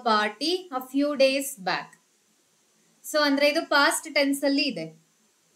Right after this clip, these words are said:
Okay, Past tense ಅಲ್ಲಿ ಇದೆ. So ಈಗ ನಾವು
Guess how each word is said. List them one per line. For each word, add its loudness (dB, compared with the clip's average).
Okay, -2
Past 4
tense 0
ಅಲ್ಲಿ -2
ಇದೆ. 0
So -2
ಈಗ -2
ನಾವು 2